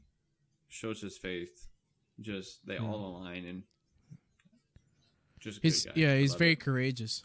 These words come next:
Speaker 2: And, and just
Speaker 1: Yeah.
Speaker 2: words of encouragement. It's okay to, you know,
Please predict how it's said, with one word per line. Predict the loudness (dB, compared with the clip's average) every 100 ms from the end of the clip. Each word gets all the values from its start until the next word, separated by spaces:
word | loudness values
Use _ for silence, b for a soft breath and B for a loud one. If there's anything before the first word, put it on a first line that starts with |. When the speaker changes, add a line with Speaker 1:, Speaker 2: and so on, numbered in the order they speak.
| 0
Speaker 2:
And, | 2 4
and | 4
just | 6 6
Speaker 1:
Yeah. | 6
Speaker 2:
words | 6 8
of |
encouragement. | 6 6 6 4 2 0 0 -2 _ _ _ _ b b b b b b _
It's | 4 8
okay | 8 8 6 4
to, | 4 2 4 2 0
you | -2
know, | 0 0 0 -2